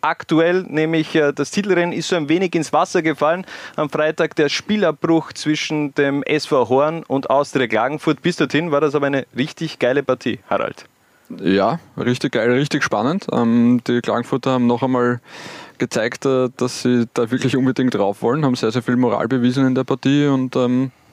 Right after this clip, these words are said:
Speaker 2: hätte ich schon gerne noch eine Dreiviertelstunde gesehen, das Fußballspiel. Aber soll Schlimmeres passieren, jetzt sehen wir's noch einmal neunzig Minuten lang, ne?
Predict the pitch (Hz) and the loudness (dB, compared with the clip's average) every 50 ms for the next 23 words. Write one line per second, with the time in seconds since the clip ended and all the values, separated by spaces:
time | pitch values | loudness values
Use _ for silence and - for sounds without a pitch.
0 | _ - - _ - - 117 110 - 127 - - 135 139 127 131 123 135 135 135 | _ -20 -20 _ -8 -6 -4 -2 -2 -2 0 0 0 0 0 0 0 0 0 0
1 | 131 127 143 135 131 - 117 120 - 135 131 127 - 131 131 131 - - 139 135 | 0 0 0 -2 0 0 -2 -2 -2 -2 -2 -2 0 0 0 0 0 0 0 0
2 | 123 - - 113 104 - - 104 - - 104 95 - _ - - - - 95 113 | -2 -2 -2 -4 -4 -2 -4 -2 0 0 -2 -2 -4 _ -18 -10 -6 -2 0 2
3 | 117 127 131 127 - 143 135 131 143 156 156 143 - - 127 - 127 123 117 - | 2 2 2 2 2 0 0 2 2 2 2 2 0 0 -2 0 2 2 2 2
4 | - 127 123 127 117 - 120 120 - 127 120 120 117 117 110 113 117 - 120 107 | 2 2 2 2 2 2 0 2 2 0 0 2 2 2 2 0 0 0 0 2
5 | 117 113 151 - - 110 95 82 82 104 117 | 2 2 2 2 0 0 0 0 -2 -2 -4